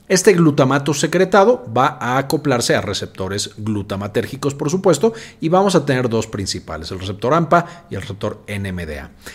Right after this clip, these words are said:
De, en términos basales, y esto ya lo vimos cuando vimos, eh, el video completo de glutamato, que les voy a dejar en la parte de arriba, pero esencialmente el glutamato se acopla primero que nada al receptor ampa, también al N M D A, pero el N M D A va a estar bloqueado.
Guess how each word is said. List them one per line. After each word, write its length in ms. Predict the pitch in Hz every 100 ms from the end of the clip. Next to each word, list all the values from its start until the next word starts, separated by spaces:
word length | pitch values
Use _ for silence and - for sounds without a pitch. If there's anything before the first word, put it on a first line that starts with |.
| - -
De, 140 | - 135
en 100 | 127
términos 380 | 147 143 156 143
basales, 400 | 160 226 254 165
y 40 |
esto 160 | 156 143
ya 180 | 143
lo 100 | 151
vimos 320 | 143 143 143 139
cuando 260 | 120 107
vimos, 440 | 110 123 123 120 -
eh, 140 | 104 95
el 120 | 104
video 340 | 104 113 117
completo 500 | 113 104 107 107 113
de 100 | 113
glutamato, 500 | 110 120 131 147 139
que 80 | 202
les 140 | 117 98
voy 100 | 104
a 40 |
dejar 180 | - 98
en 80 | 92
la 120 | 87
parte 300 | 90 - 113
de 60 |
arriba, 340 | 123 175 175 - - - - -
pero 240 | - 139 135
esencialmente 800 | 135 135 180 180 160 135 156 120
el 80 | 104
glutamato 480 | 113 117 120 131
se 100 | -
acopla 420 | 101 - 107 117 -
primero 360 | 123 123 143
que 100 | 139
nada 140 | 117 120
al 80 |
receptor 400 | 101 - - 104 -
ampa, 480 | 175 180 196 196 - - - _ _
también 320 | - 151 170
al 160 | 185 175
N 100 | 180
M 120 | 185
D 60 | 208
A, 120 | 214
pero 240 | 185 196 -
el 140 | 131
N 140 | 143 156
M 100 | 139
D 80 |
A 60 | 135
va 80 | 127
a 60 |
estar 340 | 127 135 127 110
bloqueado. 760 | 101 95 - 101 95 85 76